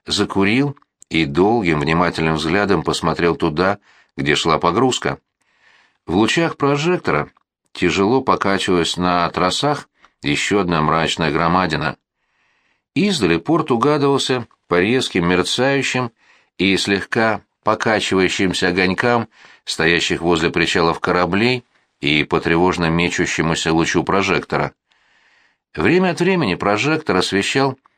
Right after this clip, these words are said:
низко надвинувшиеся на землю рваные облака или медленно полз по бугру, выхватывая из темноты сухую траву и низкорослый кустарник.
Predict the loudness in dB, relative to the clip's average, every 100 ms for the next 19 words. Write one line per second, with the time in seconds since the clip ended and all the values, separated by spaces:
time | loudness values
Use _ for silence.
0 | _ -4 0 0 0 0 0 2 2 2
1 | 0 0 0 -2 0 0 0 0 2 0
2 | -4 -18 _ -4 2 2 2 0 2 2
3 | 0 0 -2 -2 -8 _ _ -2 0 2
4 | 2 0 0 2 0 -2 0 0 0 -2
5 | 0 2 2 2 0 -2 -8 _ _ -2
6 | 0 2 0 2 2 0 0 0 0 -2
7 | -4 -2 -2 0 0 2 0 2 0 -2
8 | _ _ -2 0 0 0 0 2 0 0
9 | -2 -2 -2 -2 -4 -10